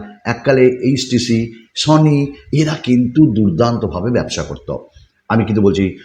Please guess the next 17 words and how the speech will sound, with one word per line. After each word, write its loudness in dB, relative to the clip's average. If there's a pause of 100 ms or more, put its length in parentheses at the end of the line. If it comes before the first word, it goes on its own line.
(180)
ঘটনাটা -2
এবং -4
যুগটা -2 (240)
Xiaomi -4
আসার -8
আগে। -12 (580)
Xiaomi 4
আসার 0
আগে 0 (140)
এরা 4 (100)
এত -2
বাড়াবাড়ি 4
করছিল, 0 (260)
এত -2
দাম 2
রাখছিল 0
ফোনের, 0